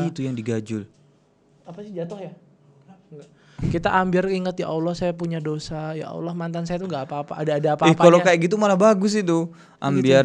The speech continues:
Speaker 1: itu, ambiarnya, eh,
Speaker 2: Quran gitu.
Speaker 1: mengintrospeksi diri, "Kalau saya punya dosanya banyak, ya Allah bisa
Speaker 2: Aku
Speaker 1: diampuni
Speaker 2: keinget
Speaker 1: atau
Speaker 2: kayak,
Speaker 1: tidak?"
Speaker 2: kayak Syekh Mansur, dia bacain Quran,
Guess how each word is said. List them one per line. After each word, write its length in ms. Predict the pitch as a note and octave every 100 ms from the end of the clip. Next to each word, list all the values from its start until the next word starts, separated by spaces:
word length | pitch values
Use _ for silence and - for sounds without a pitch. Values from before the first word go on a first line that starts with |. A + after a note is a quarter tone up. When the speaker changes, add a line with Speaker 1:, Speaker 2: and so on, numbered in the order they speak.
| C3+
Speaker 1:
itu, 340 | - C3+ - C#3+
ambiarnya, 600 | C3 C3+ C3 B2+ C3+ C#3
eh, 460 | C3+ F#2 A#2+ A#2 A#2
Speaker 2:
Quran 0 |
gitu. 160 | A#2+ B2+
Speaker 1:
mengintrospeksi 880 | B2+ B2+ G3 G3 C3+ F3+ - - B2+
diri, 340 | B2+ B2+ B2+
"Kalau 220 | A#2 B2
saya 200 | B2 B2
punya 240 | A#2 A#2 A2
dosanya 380 | A2+ A2+ A2+ A2
banyak, 480 | A2 G#2+ A2 G#2+ G2+
ya 100 | F#2
Allah 200 | G2 G#2+
bisa 180 | G#2+ A2
Speaker 2:
Aku 40 |
Speaker 1:
diampuni 340 | G#2 G#2 G2+ B3
Speaker 2:
keinget 180 | B3+ B3+
Speaker 1:
atau 100 | B3+
Speaker 2:
kayak, 340 | B3+ B3+ B3
Speaker 1:
tidak?" 100 | -
Speaker 2:
kayak 260 | - A#3+ A#3 -
Syekh 160 | A#3
Mansur, 300 | A3+ A3+ A#3
dia 140 | G3 A#3
bacain 360 | G#3+ G#3+ G3+
Quran, 480 | F#3+ G3 G3 F3+